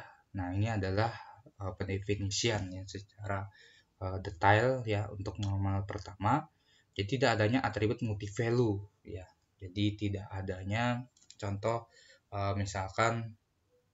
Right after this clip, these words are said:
eh, nama yang, eh, sama gitu ya. Jadi, memiliki nilai yang, eh, banyak, jadi sama gitu ya. Jadi, eh, fungsi dari,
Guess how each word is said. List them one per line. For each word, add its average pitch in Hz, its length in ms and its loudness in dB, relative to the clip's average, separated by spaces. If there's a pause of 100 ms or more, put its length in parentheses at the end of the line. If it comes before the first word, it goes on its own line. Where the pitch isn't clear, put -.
(340)
eh, 90 160 -2
nama 90 400 2
yang, 104 320 4 (400)
eh, 95 240 -2
sama 95 560 2 (320)
gitu 92 400 -8 (320)
ya. 90 240 -6 (480)
Jadi, 98 400 0
memiliki 98 720 -2
nilai 98 400 0
yang, 95 240 -4 (480)
eh, 92 480 -4
banyak, 98 320 2
jadi 104 320 2 (240)
sama 107 480 0 (160)
gitu 95 320 -6
ya. 90 80 -8
Jadi, 95 400 -2 (320)
eh, 92 720 -6
fungsi 120 400 0
dari, 101 560 2